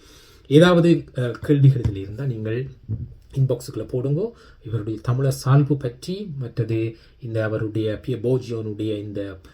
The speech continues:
அஹ், பங்களிப்புகள் பற்றி என்னுடைய இதில் நான் அந்த, அஹ், லிங்க்ல போடுறேன். நீங்க அதை போய் வாசிக்கலாம். ஏதாவது கேள்விகள் இருந்தால் கேட்கலாம்.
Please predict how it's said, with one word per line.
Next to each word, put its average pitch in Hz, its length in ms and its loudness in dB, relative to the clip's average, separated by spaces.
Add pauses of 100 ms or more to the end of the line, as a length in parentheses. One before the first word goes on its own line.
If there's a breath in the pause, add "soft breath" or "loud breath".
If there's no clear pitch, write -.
(160 soft breath)
அஹ், 104 160 -12
பங்களிப்புகள் 120 540 -4
பற்றி - 280 -8
என்னுடைய 104 480 -8
இதில் 107 280 -6
நான் 101 300 -12
அந்த, 95 400 -16 (300 soft breath)
அஹ், 98 340 -12
லிங்க்ல 120 440 -2
போடுறேன். 127 300 -8
நீங்க 107 200 -10
அதை 110 240 -12
போய் 98 140 -12
வாசிக்கலாம். 151 440 -10
ஏதாவது 101 300 -12
கேள்விகள் 101 440 -14
இருந்தால் - 340 -12
கேட்கலாம். - 360 -20